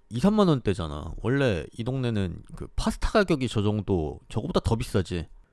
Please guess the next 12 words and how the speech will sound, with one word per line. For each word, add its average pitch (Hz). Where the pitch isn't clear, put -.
그래서 196
이 131
창원 202
사람들의 131
그 90
물리적인 117
접근성이나 90
뭐 71
가격이나 110
이런 156
거 170
생각하면은 135